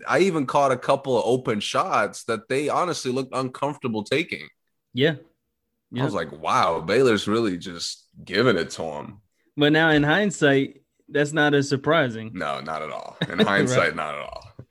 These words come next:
Speaker 2: Right. Yeah.
Speaker 1: Uh, but
Speaker 2: Yep.
Speaker 1: the second game I watched start to finish.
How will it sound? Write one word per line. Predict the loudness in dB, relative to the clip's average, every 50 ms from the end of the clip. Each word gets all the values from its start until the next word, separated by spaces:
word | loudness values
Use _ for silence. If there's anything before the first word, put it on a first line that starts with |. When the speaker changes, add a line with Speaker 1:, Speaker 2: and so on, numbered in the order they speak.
| -18 -14 -12 -10 -8 -10 -10 -6
Speaker 2:
Right. | -2 0 0 2 2 0 -4 -8 -12 -8
Yeah. | -4 -4 -2 -2 -4 -4 -2
Speaker 1:
Uh, | 0 4 4 4 2
but | 4 4 4 4
Speaker 2:
Yep. | 6
Speaker 1:
the | 4 2
second | 2 6 8 8 6 8 6 4 4 6
game | 6 8 8 8 6 6
I | 6 4 4
watched | 6 6 6 6 6 4 2 0 -4 -4 -4 -6 -6
start | -2 2 4 4 4 4 0
to | -6
finish. | -8 -4 -4 -4 -4 -4 -8 -6 -4 -4 -4 -4 -6 -10 -16